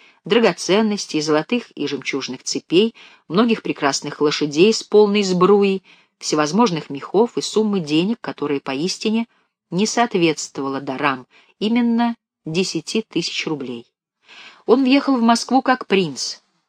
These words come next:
но проявил себя не лучшим образом. В конце концов, как впавший в немилость, был выслан в Углич, город, где, как полагали, был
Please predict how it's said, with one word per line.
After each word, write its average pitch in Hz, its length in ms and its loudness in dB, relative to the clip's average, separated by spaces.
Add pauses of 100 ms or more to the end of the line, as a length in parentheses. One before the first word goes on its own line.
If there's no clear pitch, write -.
(300)
но 175 160 -2
проявил 226 380 4
себя 214 300 2
не 254 120 2
лучшим 160 400 -2
образом. 131 460 -10 (500)
В - 60 -20
конце 214 260 0
концов, 254 460 -2
как - 440 -6
впавший 214 600 0
в 147 80 -10
немилость, 165 680 -2 (320)
был 233 280 2
выслан 233 480 0
в 160 100 -2
Углич, 151 560 -4 (320)
город, 196 400 4
где, 143 240 -2
как 135 180 -12
полагали, 147 440 -2
был 185 260 0